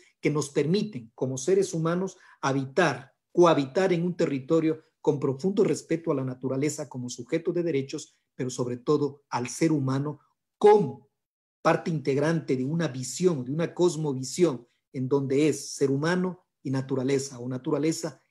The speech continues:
y ser humano. Para mí, como defensor del pueblo, realmente constituye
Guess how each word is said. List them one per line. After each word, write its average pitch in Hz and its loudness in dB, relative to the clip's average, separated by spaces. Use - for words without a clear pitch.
y - -6
ser 127 -4
humano. 113 -10
Para 135 -2
mí, 170 0
como 135 -2
defensor 131 -2
del 139 2
pueblo, 156 4
realmente 147 0
constituye 139 -4